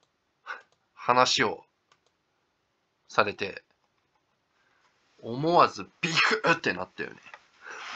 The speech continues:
<laughs> 内心。思わず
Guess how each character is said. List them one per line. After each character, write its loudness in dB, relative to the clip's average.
<laughs> -14
内 8
心。 -2
思 -4
わ 2
ず -12